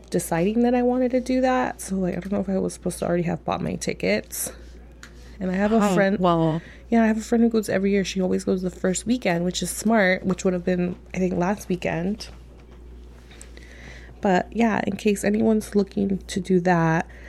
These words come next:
Speaker 1: the tickets are, the way they get you is, like, you know, regular admission is, like, what, eighty bucks or something. But then
Speaker 2: Yikes.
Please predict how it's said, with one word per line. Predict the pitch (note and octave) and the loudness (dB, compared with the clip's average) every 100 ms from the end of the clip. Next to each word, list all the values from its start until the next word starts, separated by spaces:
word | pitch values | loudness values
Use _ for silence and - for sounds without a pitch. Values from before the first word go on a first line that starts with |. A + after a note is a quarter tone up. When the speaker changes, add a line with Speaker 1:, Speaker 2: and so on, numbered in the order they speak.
| - - - - - | -18 -20 -20 -20 -16
Speaker 1:
the | - | -10
tickets | - A3 G#3+ A3 G#3+ A3 - - - F3+ | -2 0 2 2 2 0 -8 -10 -4 2
are, | F3+ F3 E3+ E3+ F3 E3+ - - - - - - - - - - - - | 4 4 4 2 0 -4 -12 -18 -20 -20 -20 -20 -20 -20 -20 -20 -20 -10
the | G3 F#3 F#3+ G#3 | -6 -4 2 4
way | G#3 A#3+ | 6 6
they | B3+ | 4
get | G3+ G3 - | 2 -2 0
you | F3 D#3 D#3 D#3+ - - - - - - - - - - - - - | 4 6 4 2 -6 -16 -20 -20 -20 -20 -20 -18 -18 -20 -20 -20 -4
is, | F#3+ F3+ F3 | 2 4 4
like, | E3 D#3 D3+ D3 - - - | 4 4 2 0 -8 -16 -4
you | G3 | 0
know, | F3 E3 - - - - - - | 2 2 -2 -10 -20 -20 -16 -2
regular | F#3+ F#3 F#3+ F#3+ | 0 2 2 4
admission | F3+ F3 E3+ - F3 E3+ E3+ E3 | 2 2 2 2 2 2 2 0
is, | D#3+ - | -2 0
like, | C#3+ - - - - - - - - - - | -2 -2 -6 -16 -16 -18 -20 -20 -20 -20 -6
what, | D3+ D#3 - - - | -2 -2 -4 -6 0
eighty | F3+ F3 | 2 2
bucks | E3+ D#3+ - - | 2 0 0 -4
or | E3+ | -2
something. | F3+ E3 D3+ - - G#3 - - - - - - - - - | -2 -2 -4 -4 -2 -4 -8 -18 -20 -20 -20 -20 -18 -18 -6
But | F#3 F#3 | -6 0
then | G#3+ A3+ A3+ G#3+ G#3 | 4 6 6 6 2
Speaker 2:
Yikes. | - - | -2 -6